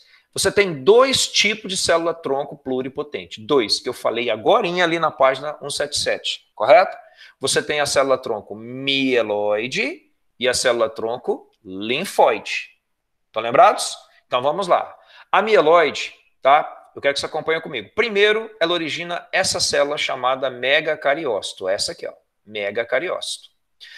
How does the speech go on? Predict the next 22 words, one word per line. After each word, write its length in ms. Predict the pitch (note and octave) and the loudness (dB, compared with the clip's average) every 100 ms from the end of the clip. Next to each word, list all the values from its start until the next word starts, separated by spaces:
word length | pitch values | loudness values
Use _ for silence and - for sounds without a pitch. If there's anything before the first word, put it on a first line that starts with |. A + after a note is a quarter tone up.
| - - | -18 -4
Certinho? 480 | A2 - G3 A#3+ A#3 - _ _ _ - - | -2 0 0 0 -4 -20 _ _ _ -20 0
Ou 320 | F#3+ A3 D4 | 6 8 8
então, 520 | C#4+ F3+ - F3 A3 F3 | 2 -2 2 4 6 4
a 80 | |
célula-tronco 680 | C#3+ - D#3 D3 C#3+ C3+ C3 | 4 4 4 4 2 -6 -6
mieloide 560 | C3 C3+ C3+ C3 C#3+ E3+ | -4 -2 0 2 2 0
origina 500 | G3 G3 C#3+ C#3+ F3 | -4 -4 -4 -4 -2
o 120 | E3+ | 4
eritroblasto. 840 | C3+ C3 C#3+ G#3 A#3 A2+ - - - _ _ _ | 4 4 -2 -2 0 0 -2 -12 -18 _ _ _
Certo? 460 | - C#3+ G#3+ - - - | 2 4 4 0 -12 -4
Então, 160 | A2 | -2
vamos 220 | A#2+ F3+ | 0 2
lá. 280 | D#3 F#2+ - - _ _ _ _ | 4 4 -2 -18 _ _ _ _
A 80 | A#2 | -4
célula-tronco 580 | - E3+ F3 E3+ E3 E3 | 0 2 2 0 -6 -4
mieloide 480 | E3 D#3 B2 G#2+ - | -2 0 0 -2 -2
ou 180 | D#3+ G#3 | 4 4
forma 400 | A#3 G3 E3+ D#3 | 4 4 6 6
eritroblasto 800 | C#3+ C#3 B2+ G#2 A2+ B2+ - - _ - | 2 0 -6 0 0 0 -4 -14 _ -2
ou 160 | E3+ | -2
forma 400 | F3 D3+ C3+ D#3 | 2 4 4 2
megacariócito. 920 | D3+ B2+ C3 C3 D3+ E3+ F#2+ - - | 0 0 0 0 -2 0 -4 -6 -16